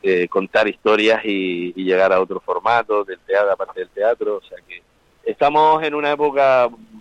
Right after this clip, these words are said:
bien, yo radiante dentro de toda esta pandemia y toda este, esta época tan negra, yo realmente, mm, solo puedo agradecerle a la vida que,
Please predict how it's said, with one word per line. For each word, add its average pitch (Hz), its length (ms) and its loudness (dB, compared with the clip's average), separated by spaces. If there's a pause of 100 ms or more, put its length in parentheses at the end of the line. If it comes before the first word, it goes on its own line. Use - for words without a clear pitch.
(180)
bien, 117 280 -2 (160)
yo 113 400 0
radiante 135 600 -2
dentro 131 340 -4
de 131 120 -4
toda 123 220 0
esta 123 180 -10 (540)
pandemia 117 500 -6
y 110 60 -16
toda 113 240 -4
este, 110 520 -8
esta 110 220 -4
época 110 260 -4
tan 107 220 -8
negra, 113 300 -10 (760)
yo 107 180 -2
realmente, 110 1000 0
mm, 95 460 -14
solo 110 200 2
puedo 104 300 2
agradecerle 101 580 0
a 98 40 0
la 98 80 0
vida 107 380 0
que, 92 260 -10